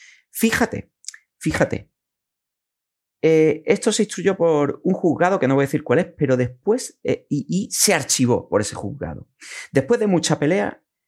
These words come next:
el juzgado, el, el dueño de la perra, que el dueño del, de la perra, según el chip, se le tomó declaración y dijo que es que le había dado la perra a otra persona.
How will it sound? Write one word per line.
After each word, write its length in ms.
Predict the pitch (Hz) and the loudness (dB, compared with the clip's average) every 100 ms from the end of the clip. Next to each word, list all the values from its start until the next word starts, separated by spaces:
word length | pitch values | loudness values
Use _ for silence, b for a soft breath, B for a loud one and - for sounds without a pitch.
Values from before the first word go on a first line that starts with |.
| _ | _
el 120 | - | -4
juzgado, 540 | 131 147 143 180 190 180 | 0 -2 0 2 2 2
el, 580 | 147 139 135 135 127 131 | 2 2 2 0 0 0
el 180 | 147 143 | 0 0
dueño 300 | 175 226 208 | 0 0 0
de 100 | 156 | 0
la 120 | 135 | 2
perra, 300 | 170 180 214 | 0 -2 -2
que 160 | - - | -2 0
el 80 | 131 | 2
dueño 260 | 185 185 | 2 2
del, 240 | 151 139 120 | 2 2 0
de 140 | 131 | 0
la 100 | 127 | 0
perra, 160 | 151 143 | 0 0
según 340 | - 139 160 | 0 0 2
el 120 | 113 | 0
chip, 240 | - 220 - _ _ b b b b b b _ | 0 -4 -4 _ _ b b b b b b _
se 220 | - - | -6 0
le 100 | 139 | 0
tomó 240 | 127 165 180 | 2 2 2
declaración 680 | 131 127 127 135 214 214 - | 2 2 0 0 -2 -2 -2
y 100 | 151 | -2
dijo 300 | 165 170 175 | -2 -2 -2
que 100 | 165 | -2
es 60 | 165 | -2
que 180 | 170 | -2
le 80 | 165 | 0
había 220 | 143 139 | 0 2
dado 280 | 139 156 160 | 2 2 2
la 120 | 135 | 0
perra 280 | 165 180 196 | 0 0 0
a 260 | - - 131 | -2 0 0
otra 220 | 131 113 | 0 -2
persona. 520 | 104 - 101 98 110 | -4 -4 -6 -6 -8